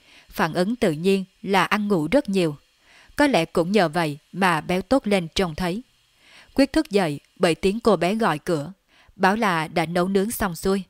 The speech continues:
Quyết ra ngoài ăn thì thấy cơm canh đã dọn sẵn, rất là ngon lành. Tiến cũng rất ngạc nhiên vì chỉ trong một thời gian ngắn như vậy mà cô bé có thể làm được một mâm cơm tươm tất,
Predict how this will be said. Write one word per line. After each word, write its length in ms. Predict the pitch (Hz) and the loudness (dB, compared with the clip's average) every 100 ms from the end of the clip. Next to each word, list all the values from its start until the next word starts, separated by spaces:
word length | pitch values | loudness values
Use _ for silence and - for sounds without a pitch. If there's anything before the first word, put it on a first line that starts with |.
| _ _ _ - _ | _ _ _ -20 _
Quyết 200 | - 294 | 2 2
ra 120 | - 185 | 4 0
ngoài 340 | 185 165 151 | 2 0 0
ăn 240 | - 196 190 _ - | -2 -4 -8 _ 0
thì 120 | 185 | 0
thấy 200 | - 202 | 2 -2
cơm 240 | 233 180 | 0 -2
canh 280 | 196 190 180 - | -2 -4 -4 -8
đã 160 | 185 160 | -2 0
dọn 300 | 185 170 151 | 0 -2 -2
sẵn, 320 | 208 156 175 _ - | -4 -4 -8 _ -2
rất 180 | 254 285 | -2 0
là 180 | 202 170 | -2 -2
ngon 260 | 151 202 190 | -2 -2 -2
lành. 200 | 180 143 _ _ _ _ - - - | -4 -6 _ _ _ _ -20 -20 -2
Tiến 260 | 190 190 240 | 0 0 2
cũng 260 | 208 156 | 0 2
rất 160 | 240 240 | -2 0
ngạc 220 | 202 147 | -2 -2
nhiên 260 | 170 196 185 _ _ _ | 0 0 -2 _ _ _
vì 160 | 202 190 | 0 0
chỉ 200 | - 165 | 2 0
trong 300 | 214 190 190 | 0 -2 0
một 220 | 185 - | 0 0
thời 220 | 185 156 | -2 -2
gian 240 | 151 185 180 | -2 -4 -4
ngắn 180 | 185 | -6
như 140 | 233 208 | -2 0
vậy 240 | 180 151 - _ _ _ | 0 -4 -6 _ _ _
mà 160 | 196 170 | -2 0
cô 160 | - 185 | 2 0
bé 220 | 180 196 | 2 0
có 120 | 302 | -2
thể 180 | - 175 | 0 0
làm 260 | 196 165 | 0 0
được 240 | 165 170 _ _ | 0 -2 _ _
một 240 | 180 175 170 | 0 0 2
mâm 200 | 190 175 | -2 -2
cơm 300 | 196 196 175 | 0 0 0
tươm 260 | 208 175 | -2 -2
tất, 240 | 160 269 | 0 -2